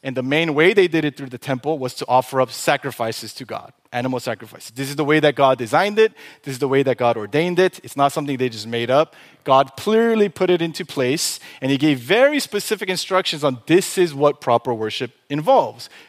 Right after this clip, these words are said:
This is what proper worship entails. And as we continue in our text, we'll see Israel had been careless. Does that describe our worship today?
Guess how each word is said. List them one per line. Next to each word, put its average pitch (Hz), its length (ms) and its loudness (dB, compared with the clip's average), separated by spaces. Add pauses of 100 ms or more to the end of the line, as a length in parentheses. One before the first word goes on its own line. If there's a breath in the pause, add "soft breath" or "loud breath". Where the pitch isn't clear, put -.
(100)
This 127 160 -8
is 135 100 -6
what 151 140 -2
proper 123 340 0
worship 139 380 -6
entails. 139 720 -2 (360 loud breath)
And 139 140 0
as 143 140 2
we 151 60 -6
continue 262 420 0
in 254 80 4
our 240 100 4
text, 233 400 0
we'll 180 240 2
see 202 400 -4 (240 loud breath)
Israel 202 440 4
had 175 200 2
been 165 340 0 (200)
careless. - 680 -4 (1400 soft breath)
Does 147 120 0
that 208 140 2
describe 196 340 2
our 180 80 2
worship 156 300 -2
today? 110 400 -6